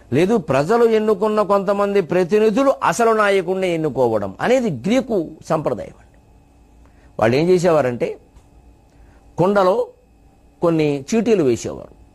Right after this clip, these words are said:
అప్పుడు చీటీ ఉండి లేకపోతే కొన్ని పెంకులు లాంటివి, ఆ పెంకు మీద బొగ్గుతో ఏదో ఒక గీత గీస్తారు. ఏదో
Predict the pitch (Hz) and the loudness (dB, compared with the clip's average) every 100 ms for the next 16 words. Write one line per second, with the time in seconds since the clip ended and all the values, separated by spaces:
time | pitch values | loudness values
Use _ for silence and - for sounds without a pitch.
0 | - 175 185 180 170 - 190 180 208 196 | -6 -4 -2 -4 -4 -2 -2 0 0 2
1 | 185 190 185 214 254 214 202 185 185 190 | 2 2 0 0 0 0 0 -2 -2 0
2 | 190 147 87 - - - - _ - - | 0 -2 -6 -14 -20 -20 -20 _ -8 0
3 | 147 185 196 214 214 220 185 180 180 190 | 0 2 0 0 0 2 2 2 2 2
4 | 202 220 190 196 190 165 151 170 143 123 | 2 4 4 2 2 2 0 0 -2 -4
5 | - - - _ _ - - _ _ _ | -8 -16 -18 _ _ -20 -20 _ _ _
6 | - _ - 175 | -20 _ -4 2